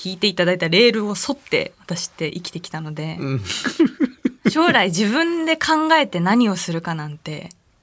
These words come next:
Speaker 1: 想像がつかなかったです。高校生の時は。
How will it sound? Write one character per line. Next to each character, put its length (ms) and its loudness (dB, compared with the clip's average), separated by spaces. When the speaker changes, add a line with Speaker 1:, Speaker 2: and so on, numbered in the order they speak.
Speaker 1:
想 260 0
像 160 2
が 120 0
つ 100 -10
か 120 -2
な 100 -2
か 100 -10
っ 80 -14
た 100 -20
で 140 -20
す。 140 -20
高 140 -4
校 180 0
生 140 -8
の 60 -16
時 240 -14
は。 100 -16